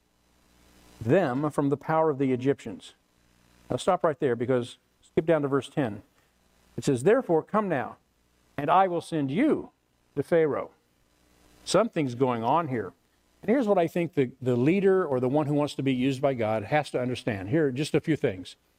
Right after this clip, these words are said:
And you can add to this list, I'm sure. First of all, you gotta understand God's plan. His plan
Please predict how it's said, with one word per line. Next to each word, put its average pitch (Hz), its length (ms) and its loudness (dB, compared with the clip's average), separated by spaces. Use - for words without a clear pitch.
And 147 160 0
you 196 100 2
can 160 120 0
add 160 260 2
to 139 100 -2
this 113 220 -6
list, 127 220 0
I'm 107 120 0
sure. 110 280 -2
First 208 240 2
of 139 40 -6
all, 123 100 2
you 120 60 -2
gotta 135 200 0
understand 120 380 -2
God's 113 200 0
plan. 135 400 -4
His 165 160 0
plan 139 560 -2